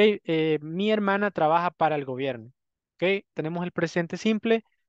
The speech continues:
estamos hablando de mi hermana, o sea, de ella, por eso el verbo tiene la letra S al final acá, ok. And then, uh, if we want to ask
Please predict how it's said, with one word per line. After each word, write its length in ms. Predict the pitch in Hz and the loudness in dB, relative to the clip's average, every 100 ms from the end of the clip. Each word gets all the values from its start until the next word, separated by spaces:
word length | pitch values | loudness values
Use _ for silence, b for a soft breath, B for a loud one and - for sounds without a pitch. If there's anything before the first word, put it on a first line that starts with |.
| - | -4
estamos 260 | 160 165 | -2 2
hablando 300 | 170 175 180 | 2 2 2
de 280 | 175 180 170 | 2 0 -2
mi 280 | 147 160 180 | -8 -4 0
hermana, 520 | 180 185 196 190 196 | 2 4 4 4 2
o 60 | 156 | 0
sea, 220 | - 143 | -2 -2
de 240 | 139 165 214 | 0 4 4
ella, 320 | 175 170 190 _ _ _ _ | 4 0 0 _ _ _ _
por 140 | 170 165 | -2 -2
eso 180 | 160 | 0
el 80 | 185 | -2
verbo 420 | 165 175 180 208 185 | 0 0 0 -4 -6
tiene 280 | 165 165 | -6 -4
la 100 | 165 156 | -2 -2
letra 380 | 160 - 165 - | -2 -2 -4 -4
S 560 | 185 190 - 196 214 - _ _ | -4 -4 -2 -4 -4 -8 _ _
al 140 | 139 | -6
final 360 | 139 143 156 135 | -6 -4 -2 -2
acá, 320 | 135 143 123 - | -2 -6 -6 -10
ok. 140 | 151 160 214 - _ _ _ _ b b b b _ - | -2 0 0 -4 _ _ _ _ b b b b _ -2
And 100 | 156 | 4
then, 320 | 190 208 208 | 4 4 0
uh, 240 | 165 160 160 | 4 6 6
if 120 | 170 | 4
we 80 | 190 | 2
want 220 | 202 208 202 | 2 2 4
to 120 | 190 | 4
ask 240 | 190 190 | 4 2